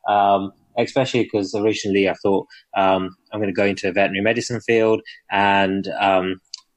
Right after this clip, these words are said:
it was kind of an equivalent to going into a medical field. So I think, um, yeah, the pressure wasn't bad because of that. And then, um, I think,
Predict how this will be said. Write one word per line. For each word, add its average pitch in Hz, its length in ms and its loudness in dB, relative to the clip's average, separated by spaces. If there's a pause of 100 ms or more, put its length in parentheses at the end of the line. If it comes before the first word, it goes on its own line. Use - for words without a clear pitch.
(140)
it 113 60 -2
was 117 120 -2
kind 139 380 0
of 95 80 -2
an 92 80 -4
equivalent 92 600 -2 (100)
to 92 240 0 (260)
going 95 280 0
into 92 280 -6
a 90 60 -4
medical 95 400 -2
field. 90 500 -4
So 95 380 0 (260)
I 92 100 0
think, 95 360 -2 (180)
um, 95 440 0 (600)
yeah, 110 220 2
the 95 80 -4
pressure - 320 -2
wasn't 95 240 0
bad 95 180 2
because 95 240 -2
of 85 200 -2
that. 87 340 2
And 95 180 -2
then, 95 280 2 (300)
um, 95 280 2
I 92 60 2
think, 95 340 -2